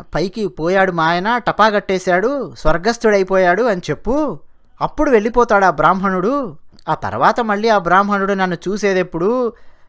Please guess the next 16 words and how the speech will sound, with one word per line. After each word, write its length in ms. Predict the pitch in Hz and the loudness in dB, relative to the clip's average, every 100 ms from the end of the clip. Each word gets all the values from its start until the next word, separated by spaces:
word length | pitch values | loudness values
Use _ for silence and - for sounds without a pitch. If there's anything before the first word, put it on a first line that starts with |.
| - | -8
ఎలాగూ 320 | 143 196 220 | 2 4 4
ఆ 120 | 226 196 | 4 4
బ్రాహ్మణుడు 520 | 165 185 202 196 202 | 4 2 2 0 0
అక్కడెక్కడో 360 | - 170 202 | 0 -2 -2
శ్మశానంలో 520 | 196 175 196 208 202 190 | -4 -2 0 0 2 2
పడి 160 | 185 | 2
ఉంటాడట 420 | 180 170 180 170 | 0 0 0 2
కదా, 340 | 160 156 226 262 143 - - 190 | 0 2 2 0 -6 -18 -8 -6
చెప్పు" 200 | 185 180 | -2 -2
అన్నాడు. 340 | 165 147 92 - - | -2 -6 -10 -14 -20
సరే 460 | - 139 135 202 233 | -14 -10 -6 -4 -2
అని 180 | 208 | -2
చెప్పి 220 | 190 185 254 | -6 -6 -10
ఈమె 440 | 269 185 175 175 | -10 -10 -8 -8
బయటకొచ్చి 840 | 120 156 180 214 202 - 254 196 | -4 -6 -4 -4 -4 -6 -2 2
ఏడ్చుకుంటూ, 720 | 208 - - 214 247 277 240 | 2 0 -4 -4 -2 -2 -2